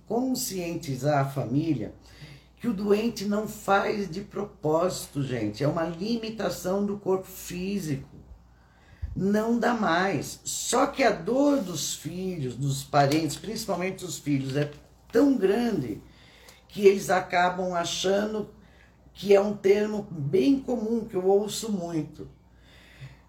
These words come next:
"Meu pai tá com Alzheimer", o geriatra, o psiquiatra já falou que é Alzheimer, mas só que é assim,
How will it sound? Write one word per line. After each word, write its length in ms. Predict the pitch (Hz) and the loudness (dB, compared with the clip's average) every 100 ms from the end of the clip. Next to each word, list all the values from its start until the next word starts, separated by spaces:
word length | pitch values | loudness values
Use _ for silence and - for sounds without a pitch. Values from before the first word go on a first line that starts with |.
| - | -2
"Meu 260 | 214 233 | 6 8
pai 360 | 226 208 214 208 | 8 6 6 6
tá 280 | - 226 226 | 4 4 4
com 200 | 226 180 | 0 2
Alzheimer", 800 | 160 143 139 165 190 233 247 214 | 2 2 2 4 4 2 2 2
o 60 | |
geriatra, 720 | 170 180 160 170 165 180 180 151 | 4 2 2 4 6 4 2 -4
o 40 | |
psiquiatra 460 | 135 - - 160 143 | -4 -6 0 2 2
já 120 | 156 | -2
falou 340 | 143 151 151 | -2 -2 -2
que 160 | 147 151 | -2 2
é 100 | 143 | 4
Alzheimer, 640 | 135 143 131 180 233 233 220 | 4 2 2 2 2 0 0
mas 180 | 208 | 0
só 180 | 202 226 | 2 2
que 160 | 226 240 | 2 2
é 80 | 240 | 2
assim, 460 | 240 - 151 - | 0 -2 -4 -4